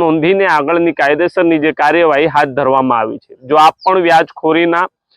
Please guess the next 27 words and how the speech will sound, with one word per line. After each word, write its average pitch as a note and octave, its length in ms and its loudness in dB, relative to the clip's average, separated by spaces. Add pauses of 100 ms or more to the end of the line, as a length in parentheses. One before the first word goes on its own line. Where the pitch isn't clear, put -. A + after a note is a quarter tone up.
(240)
શિકાર E3+ 440 0
બનતા E3+ 400 0
હોય, G3+ 240 0
તો F#3+ 80 0
ગુજરાત D#3 560 -2
રાજ્યના D3+ 500 0
ગૃહમંત્રી D#3+ 600 -2
હર્ષ D3+ 240 -4
સંઘવી D3+ 400 0
પણ F3 240 -2
કહી E3 200 0
રહ્યા E3+ 300 0
છે G#3 180 -4 (440)
કે D3 120 -2
જો D#3 80 2
આપ D#3 160 2 (120)
સાચા D3 420 0
હો, D#3 100 2 (120)
તો F#3 100 -2
આપ D3+ 220 4
નજીકના D3 480 -2
પોલીસ D3 200 -2
સ્ટેશને F3 440 -2
પહોંચો E3 400 -2 (180)
અને D#3 240 0
વ્યાજખોરો D#3+ 640 0
વિરુદ્ધ D#3+ 240 -2